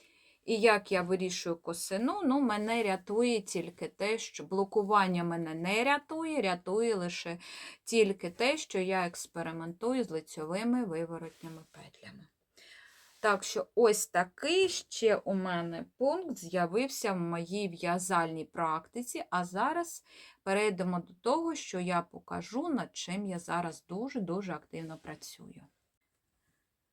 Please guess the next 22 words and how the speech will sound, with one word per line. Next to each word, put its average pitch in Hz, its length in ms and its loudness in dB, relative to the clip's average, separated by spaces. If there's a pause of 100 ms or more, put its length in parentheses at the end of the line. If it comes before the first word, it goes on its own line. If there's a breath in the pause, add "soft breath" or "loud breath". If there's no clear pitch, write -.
(320)
В 190 40 -2
одних 220 360 2
із 208 160 -2
своїх 214 340 0
останніх 190 600 0
відео 285 280 0
я 196 380 2
показувала, 226 760 0
що 196 280 -2
придбала 180 640 2
сто 190 300 -4
відсотковий 180 720 0
Lamb's 180 480 0
Wool, 330 280 0
доволі 196 520 2
таки 175 320 -4
товстенький, 254 680 0
двісті 175 400 -4
метрів 170 420 -4
на 156 140 -6
сто - 220 -14
грамів, 277 560 2